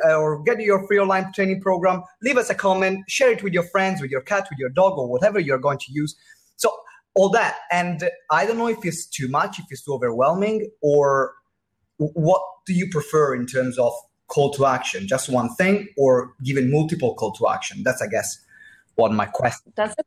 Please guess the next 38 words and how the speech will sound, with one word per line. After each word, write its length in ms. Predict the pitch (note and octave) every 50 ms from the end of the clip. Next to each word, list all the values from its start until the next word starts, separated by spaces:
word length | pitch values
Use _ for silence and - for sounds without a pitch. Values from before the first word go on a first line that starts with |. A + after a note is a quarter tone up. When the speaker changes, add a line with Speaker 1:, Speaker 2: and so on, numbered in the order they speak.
| -
Speaker 2:
great 220 | C4 C4+ C#4 C#4 - -
question. 880 | - D4 D4+ D4+ D4+ - - - A3 G3+ F#3 F3 F3 F3 F3 E3+ F3 - - - A#3+
I 40 | - B3+
struggle 440 | - - - E4+ E4+ F4 F4 E4+
with 140 | D#4+ D#4+ D#4 D#4
that 280 | C#4+ C4 C4 C4 - - -
too, 280 | - A3+ G#3 F#3 E3+ E3
because 280 | F3 F3 F3 G3 F#3+ F#3
there's 240 | G#3 G#3+ G#3 G3+ -
so 120 | - A3+
many 280 | A3+ A#3+ B3+ C#4 C4+ C4
things 260 | - A#3 A3 G#3+ G3+ F#3+
that 120 | G3+ G3
you 80 | G3+ G3
want 200 | F#3+ F#3 F#3 -
people 260 | - G3 F#3+ F#3+ F#3 F3
to 120 | - F3+
do. 240 | E3+ D3+ G#3 G3+ F3
You 160 | D#3+ E3 E3+
want 200 | E3+ F3+ F3+ F#3
them 180 | - F#3+ F#3 F#3
to 120 | F3+ - G3 - -
comment, 500 | - C#4 C#4+ C#4+ C#4+ C#4+ C#4 C4+ C4+ - - -
to 80 | G#3
like, 500 | F3+ F3+ F#3+ B3 D4+ D#4 D4 C4+ B3 - - -
to 80 | - G3
share, 540 | F#3+ - - - D4 D4+ D4 C#4+ C#4 C4+ C4 -
to 80 | G#3+ G3
subscribe, 640 | - G3 G3 G3 - - - D4 D4 D4 C#4 C4+ B3+ - _ _ _ _ _ _ _ -
come 160 | F#3+ F#3+ F#3
to 60 | F#3 -
your 200 | A3 A3+ A#3 B3
website, 640 | D4+ D#4+ D#4 C#4 C#4+ - - B3 A#3 A3+ A3+ A3 - - - - - - F3 D3+
buy 200 | D#3+ D#3 E3 F3
your 140 | G3 G#3+ A3+
stuff. 440 | A3+ - - E4+ E4 D#4+ C#4+ C#4 - -
Like, 260 | B3+ A#3+ G#3+ G#3 G3 - - _ _ -
you 120 | C4 C#4